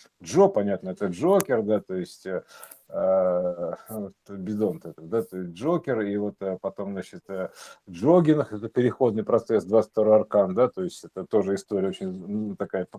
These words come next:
показательная. Вот, ну, м, там ещё <laughs> есть одна хохма, то есть, как бы, э, что один из самых популярных пародистов Джо Байдена — это Джим Керри, то есть, да, то есть сравнить, допустим,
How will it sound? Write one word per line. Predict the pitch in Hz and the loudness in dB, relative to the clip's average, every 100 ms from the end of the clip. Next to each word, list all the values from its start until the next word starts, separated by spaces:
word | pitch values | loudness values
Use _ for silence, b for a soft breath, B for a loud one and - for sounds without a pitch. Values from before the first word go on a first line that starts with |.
| _ | _
показательная. | 110 - 117 107 101 95 92 - b b b b 104 | -6 -2 0 0 -4 -6 -6 -8 b b b b -8
Вот, | 104 98 | -8 -6
ну, | 92 120 107 101 | -8 -8 -8 -10
м, | 117 120 | -10 4
там | 165 165 | 10 10
ещё | 151 156 156 | 8 2 4
<laughs> | - | 4
есть | 143 131 175 | 4 4 2
одна | 147 151 | 6 6
хохма, | - 185 - 101 92 | 8 4 4 0 -4
то | 107 | -2
есть, | 104 | -2
как | - 110 | -2 -2
бы, | 110 110 B 123 135 - | 0 0 B -20 -20 -6
э, | 101 110 107 | 0 0 -2
что | - 127 | 0 2
один | 135 143 | 2 -2
из | 127 | -2
самых | 131 123 - | 0 0 -4
популярных | _ 139 135 120 107 | _ 6 6 6 2
пародистов | 127 127 127 123 - 107 95 | 4 4 4 -4 -4 -6 -6
Джо | 92 117 | -4 -2
Байдена — | 113 180 196 107 104 | 4 4 4 2 0
это | 98 107 - 120 - _ _ 160 | 2 2 2 -2 -2 _ _ -6
Джим | 143 160 - | -2 -2 -2
Керри, | 156 117 80 76 - | 0 0 0 -6 -12
то | 85 | -12
есть, | 82 90 | -10 2
да, | 147 151 | 2 2
то | 95 | -4
есть | 87 | -12
сравнить, | - - 110 135 107 | -14 -14 -8 -6 -4
допустим, | 110 107 - 107 | -6 -8 -10 -10